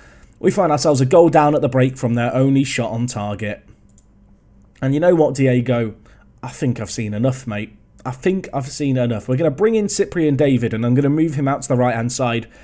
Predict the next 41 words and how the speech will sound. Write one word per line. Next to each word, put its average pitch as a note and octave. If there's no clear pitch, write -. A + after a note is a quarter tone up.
move C#3
Kofi C#3
to D3+
advance A#2+
forward. G#2
Um, G2
I -
feel C#4
a C4
bit A3+
bad A3+
for F3
Kofi A2+
because C3
he's D#3+
performed A3
well G3
everywhere D#3
I've C#3+
put D#3+
him, A2
but -
I C#3
kinda G3
just C3
stick -
him B2
wherever A#2+
other C#3
players B2+
aren't C3+
performing, F#3
and D3
he C#3
kinda D3
just B2
does C#3
the C3+
job C3
for G#2+
us. -